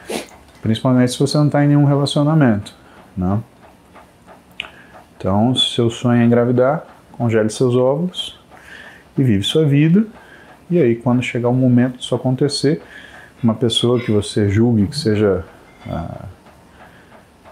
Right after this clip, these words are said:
sei lá, que seja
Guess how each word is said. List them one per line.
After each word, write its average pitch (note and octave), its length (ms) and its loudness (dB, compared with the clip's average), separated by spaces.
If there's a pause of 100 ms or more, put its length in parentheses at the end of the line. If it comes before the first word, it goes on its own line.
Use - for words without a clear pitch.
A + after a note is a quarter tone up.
(160)
sei - 160 -4
lá, F2+ 240 -2 (1700)
que - 80 -20
seja G2+ 640 0